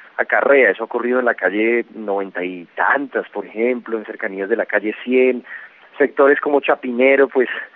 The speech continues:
son conocidos ya por la buena cantidad de negocios ilegales que existen, por las llamadas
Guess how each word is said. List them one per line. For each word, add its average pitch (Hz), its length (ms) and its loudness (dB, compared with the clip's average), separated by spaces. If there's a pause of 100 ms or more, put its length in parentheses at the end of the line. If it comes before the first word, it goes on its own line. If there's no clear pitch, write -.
(300)
son 131 100 -2
conocidos 127 640 2
ya 135 160 4
por 135 280 2 (500)
la 123 160 2
buena 120 280 2
cantidad 120 540 0
de 127 100 0
negocios 120 500 -2
ilegales 123 720 2
que - 120 -10
existen, 131 680 -6
por 113 220 -4
las 104 180 -2
llamadas 107 400 0